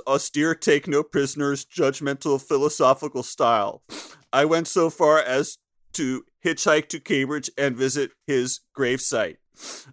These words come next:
I also traveled to London to see the, an early screening of Derek Jarman's film Wittgenstein, his <laughs> biopic about the late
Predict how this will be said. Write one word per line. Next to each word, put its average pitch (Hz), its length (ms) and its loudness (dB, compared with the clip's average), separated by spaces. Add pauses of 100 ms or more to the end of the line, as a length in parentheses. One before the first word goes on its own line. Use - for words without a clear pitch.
(120)
I 143 160 6
also 165 460 2
traveled 151 540 0
to 165 100 -4
London 147 520 0 (120)
to 139 140 -8
see 151 460 -6 (180)
the, 98 160 -8
an 139 180 -2
early 147 340 0
screening 147 540 -4
of 127 300 -6
Derek 143 360 2
Jarman's 147 460 0
film 131 400 -2 (140)
Wittgenstein, 120 960 -2 (260)
his 127 320 0
<laughs> - 300 -8
biopic 143 600 4 (160)
about 127 360 0
the 110 100 -6
late 135 320 -2